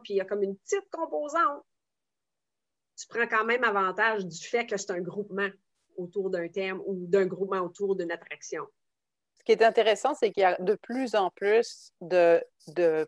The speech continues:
Speaker 2: de produits autonomes qui s'intéressent à l'expérientiel et qui vont aller chercher des partenariats pour offrir ça parce qu'ils se rendent compte que, effectivement, sinon, ils se distinguent pas du tout de la, de la, de la, de la concurrence ou, euh,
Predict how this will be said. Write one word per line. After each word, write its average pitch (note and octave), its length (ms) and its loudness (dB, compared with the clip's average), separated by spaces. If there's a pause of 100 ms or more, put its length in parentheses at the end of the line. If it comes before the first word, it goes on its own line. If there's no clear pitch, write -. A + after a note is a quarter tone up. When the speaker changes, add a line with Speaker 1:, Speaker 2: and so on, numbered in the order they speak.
(160)
Speaker 2:
de D#3 180 -4
produits G3 420 0
autonomes G3 640 2 (460)
qui A#3 300 0
s'intéressent F#3 600 4
à F3 60 6
l'expérientiel F3 1040 0
et F#3 60 -2
qui G3 220 -10
vont G#3+ 200 0
aller F3 180 2
chercher F#3+ 280 -6
des F#3+ 120 -2
partenariats E3 640 -2
pour E3+ 140 -8
offrir E3 320 -2
ça A#3 140 2
parce F#3+ 120 -4
qu'ils F3+ 120 -6
se - 80 -14
rendent E3 160 -4
compte G#3+ 240 -4
que, E3 200 2 (400)
effectivement, G3 480 2
sinon, G#3+ 260 0
ils A#3 100 2
se F3 60 -8
distinguent G3 400 0
pas A3+ 120 6
du F3+ 160 -4
tout A#3 160 -2
de G3+ 60 -4
la, F3 320 6
de E3+ 60 -4
la, E3+ 200 2
de D#3+ 100 -4 (540)
la, D#3 140 -8
de D#3 40 -6
la D#3+ 100 0
concurrence G3 680 0
ou, F3 160 -2
euh, D#3+ 180 6